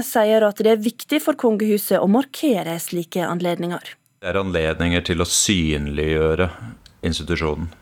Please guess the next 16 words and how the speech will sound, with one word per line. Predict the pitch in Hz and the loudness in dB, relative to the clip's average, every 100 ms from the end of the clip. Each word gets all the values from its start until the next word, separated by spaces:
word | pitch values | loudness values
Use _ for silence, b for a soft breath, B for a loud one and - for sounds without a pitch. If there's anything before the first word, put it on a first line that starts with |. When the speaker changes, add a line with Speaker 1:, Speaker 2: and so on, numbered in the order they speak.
| _ - | _ 0
Speaker 2:
Og | 120 | 2
samtidig, | 147 127 98 110 123 123 - 107 | 4 4 4 6 4 0 -2 -2
gjennom | 98 95 98 | 2 4 4
disse | 98 92 92 | 2 4 2
markeringene | 90 82 78 78 82 92 - 78 80 | 2 0 -4 -4 -2 0 2 2 2
av | 90 | 2
myndighetsdagene, | 95 78 71 73 - 85 85 113 | 2 0 0 -2 0 2 2 2
da, | 147 101 | 2 2
så | - | 2
er | 117 | 2
det | |
klart | 98 98 | 2 0
som | - 170 170 147 | 0 -2 -4 -6
signaliserer | 139 151 160 165 - 110 | -4 -2 0 0 2 2
man | 113 | 2
også | 92 - 95 | 0 0 0